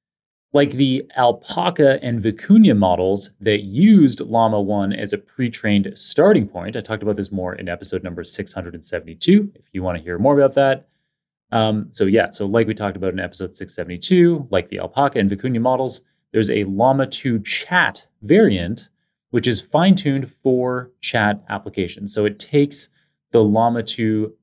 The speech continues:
pre-trained base model, and unlike Llama one, Meta have now gone ahead and themselves fine-tuned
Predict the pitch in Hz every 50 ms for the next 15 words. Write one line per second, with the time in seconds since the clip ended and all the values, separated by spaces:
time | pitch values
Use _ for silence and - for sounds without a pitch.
0 | _ _ - 127 120 110 - - 110 101 101 98 98 98 - - - - _ -
1 | 110 113 151 165 - - 175 165 165 170 170 175 185 190 180 _ _ _ _ _
2 | _ _ _ _ _ - - 117 110 107 107 104 104 104 104 107 104 101 104 -
3 | _ _ _ _ _ _ _ - 151 156 156 147 139 135 135 135 - - _ _
4 | - 117 117 113 113 120 175 208 202 151 143 139 120 113 117 120 123 123 117 104
5 | 117 104 101 113 110 107 104 104 - _ _ _ _ - - 107 120 131 139 123
6 | 110 117 113 110 - 113 104 104 101 98 98 98 - - - 180 175 156 131 120
7 | 110 104 - - _ _ _ _ - - 107 117 127 135 143 143 139 139 - -
8 | 113 110 110 107 110 110 107 98 90